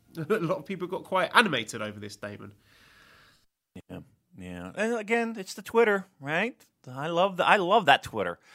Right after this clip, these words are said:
Speaker 2: I love it. It's nothing but good, good quality, logical, thought-provoking discourse on, on Twitter. Isn't it great? Emotions never play a factor, and, and trying to get a win, uh,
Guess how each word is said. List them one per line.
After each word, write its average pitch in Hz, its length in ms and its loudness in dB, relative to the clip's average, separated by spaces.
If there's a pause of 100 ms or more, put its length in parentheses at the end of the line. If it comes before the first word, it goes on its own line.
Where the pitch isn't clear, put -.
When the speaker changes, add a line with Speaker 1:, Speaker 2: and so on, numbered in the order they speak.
(360)
Speaker 2:
I 208 120 -2
love 247 440 12
it. - 220 2 (100)
It's - 240 -10
nothing 285 300 4
but 185 220 -2
good, 185 240 2 (360)
good 254 300 0
quality, 190 800 4 (320)
logical, 175 1040 6 (160)
thought-provoking 147 840 6
discourse 101 760 -4
on, 101 480 2
on 104 140 0
Twitter. 95 280 0
Isn't 123 220 4
it 190 180 0
great? 170 280 4 (640)
Emotions 196 560 4
never 180 540 8
play 156 240 4
a 135 40 6
factor, 107 520 2
and, 131 260 0
and 135 120 -4
trying 156 340 0
to 147 60 -6
get 147 120 4
a 131 60 8
win, 120 600 2 (720)
uh, 107 520 6